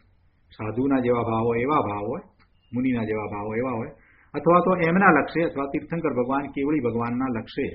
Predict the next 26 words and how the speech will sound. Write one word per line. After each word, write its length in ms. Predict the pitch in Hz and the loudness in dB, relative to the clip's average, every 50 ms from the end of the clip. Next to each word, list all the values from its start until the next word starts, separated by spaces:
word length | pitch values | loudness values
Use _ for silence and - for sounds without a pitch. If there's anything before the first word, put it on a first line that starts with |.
| - _ _ _ _ _ _ _ _ - | -10 _ _ _ _ _ _ _ _ -4
એમના 320 | 127 127 131 139 131 117 120 | -2 -2 0 0 -2 -2 -2
તરફનો 280 | 120 117 120 131 131 | -4 -4 -2 -2 -2
અહોભાવ 500 | 113 113 117 135 151 151 - 123 127 127 127 | 0 2 4 6 6 6 6 4 4 4 2
જે 140 | 120 123 127 | 2 0 0
હોય 240 | 123 127 120 - - | -2 -2 -2 -4 -6
એ 140 | - 139 | -8 -8
ભક્તિ 320 | 117 113 117 - - - 135 | -8 -8 -10 -10 -8 -6 -6
ભાવ, 260 | 113 113 113 120 120 113 | -4 -4 -4 -4 -4 -4
વિનય 260 | 117 117 120 120 113 | -4 -4 -4 -4 -4
ભાવ, 260 | 107 113 110 120 135 160 - _ _ _ _ _ _ _ _ - | -6 -6 -8 -8 -8 -10 -14 _ _ _ _ _ _ _ _ -6
શુભ 180 | 147 131 117 107 | -4 -4 -4 -4
ભાવ 200 | 104 107 107 113 117 | -4 -2 -2 -2 2
હોય. 260 | - 165 165 - - - - - - - - - - - - - _ _ _ _ _ _ _ _ _ _ _ _ - - _ - - _ - _ _ _ _ _ _ - | 4 4 4 4 4 -2 -10 -14 -16 -16 -14 -14 -14 -16 -18 -20 _ _ _ _ _ _ _ _ _ _ _ _ -20 -20 _ -20 -20 _ -20 _ _ _ _ _ _ 4
એ 120 | 180 214 247 | 8 8 10
સિવાય 440 | 240 247 226 190 180 196 208 208 208 | 8 8 6 6 6 8 6 6 6
બાકીના 580 | 170 143 139 147 - - 208 214 208 202 196 180 | 6 4 4 4 2 0 -2 0 2 2 2 4
જે 80 | 185 185 | 2 2
ભાવ 240 | 165 151 147 160 160 160 | 4 4 4 6 6 4
રહ્યા, 300 | 156 175 175 110 - - - _ _ _ _ _ _ _ _ _ _ _ _ _ _ _ _ _ _ _ _ _ _ | 4 2 2 0 -2 -8 -14 _ _ _ _ _ _ _ _ _ _ _ _ _ _ _ _ _ _ _ _ _ _
એમાં 320 | - 160 170 175 175 175 180 185 - - | -4 0 2 4 4 4 4 2 0 -4
આપણે 220 | 147 143 156 156 | -4 -2 -2 -2
દયા, 340 | 143 139 147 156 170 175 170 160 | 0 0 2 4 4 4 4 4
દાન, 180 | 147 147 151 151 147 131 | 4 4 4 4 2 0
વ્રત, 200 | 131 147 147 - | 0 0 -2 -4
તપના 380 | - 123 117 117 147 151 151 139 | -6 -8 -6 -4 0 0 0 2
ભાવ 240 | 110 113 117 120 | 2 0 0 0